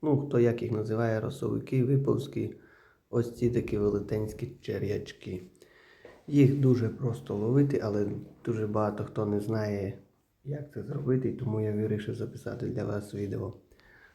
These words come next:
Можете подивитися до кінця, і ви побачите дуже багато, що їх дуже є багато. Ну, і перейдемо до того, де і як їх ловити. Біля дому чи біля саду, де у вас є відкрита земля.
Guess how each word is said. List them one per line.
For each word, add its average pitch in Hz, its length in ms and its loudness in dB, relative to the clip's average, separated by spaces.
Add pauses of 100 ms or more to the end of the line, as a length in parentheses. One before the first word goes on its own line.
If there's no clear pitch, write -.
(120)
Можете 104 360 -2
подивитися 104 460 -2
до 104 120 2
кінця, 120 340 0
і 117 40 4
ви 135 120 2
побачите 104 480 -4
дуже 113 260 -4
багато, 98 720 -4 (920)
що 123 180 -8
їх 107 200 -2
дуже 113 240 2
є 107 140 2
багато. 101 640 -2 (880)
Ну, 135 380 4
і 127 100 0
перейдемо 120 720 2
до 123 100 2
того, 113 340 4
де 120 280 4
і 120 240 0
як 107 340 0
їх 104 300 -2
ловити. 107 520 0 (1000)
Біля 127 380 8
дому 120 440 6
чи - 140 -6
біля 113 300 2
саду, 120 380 0
де 104 180 2
у 110 60 2
вас 113 260 0
є 107 300 4
відкрита 104 600 0
земля. 101 560 0